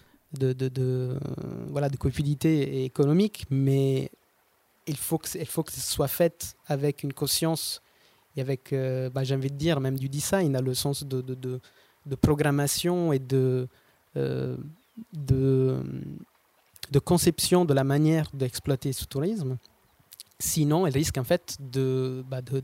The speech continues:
de, de, de consommer, d'user ce, ce patrimoine.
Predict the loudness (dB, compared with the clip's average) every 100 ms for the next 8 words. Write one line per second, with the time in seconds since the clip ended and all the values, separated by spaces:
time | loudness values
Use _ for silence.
0 | -4 -4 -4 -8 _ _ _ _ _ -2
1 | 0 0 2 2 4 4 4 2 2 4
2 | 4 4 2 2 0 -2 0 0 0 -2
3 | -4